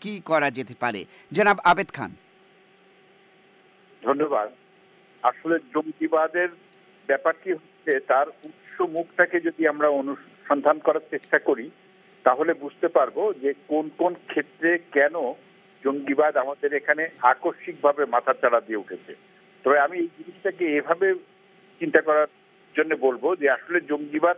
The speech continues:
Speaker 2: কিন্তু আকস্মিকভাবে ওঠে না। মানুষের ভেতরে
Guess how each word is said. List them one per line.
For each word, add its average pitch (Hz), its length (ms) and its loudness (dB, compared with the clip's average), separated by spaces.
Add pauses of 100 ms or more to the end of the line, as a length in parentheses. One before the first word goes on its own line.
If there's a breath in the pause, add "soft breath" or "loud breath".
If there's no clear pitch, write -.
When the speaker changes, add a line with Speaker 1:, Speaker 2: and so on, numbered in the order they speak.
Speaker 2:
কিন্তু 185 420 -4 (500 loud breath)
আকস্মিকভাবে 190 840 0
ওঠে 147 280 -2
না। 87 140 -8
মানুষের 139 640 0
ভেতরে 156 720 -2